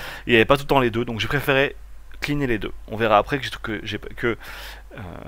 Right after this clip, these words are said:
on voit ici que si il y a deux retours à la ligne qui contiennent du vide, je les supprime.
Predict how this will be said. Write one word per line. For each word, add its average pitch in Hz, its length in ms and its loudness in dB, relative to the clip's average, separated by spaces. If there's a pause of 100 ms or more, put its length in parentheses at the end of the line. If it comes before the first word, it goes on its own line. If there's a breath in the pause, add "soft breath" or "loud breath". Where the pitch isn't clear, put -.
(600)
on 117 120 -4
voit 113 380 6
ici 113 340 -2
que 127 120 -6
si 151 420 0 (420 loud breath)
il 113 160 -4
y 117 120 6
a 104 220 8
deux 107 260 4
retours 160 360 6
à 135 60 12
la 127 100 8
ligne 113 380 -2 (560)
qui - 140 -12
contiennent 110 560 0 (240)
du 104 200 -8
vide, 165 340 0 (1000 soft breath)
je 113 140 0
les 151 120 6
supprime. 120 520 -2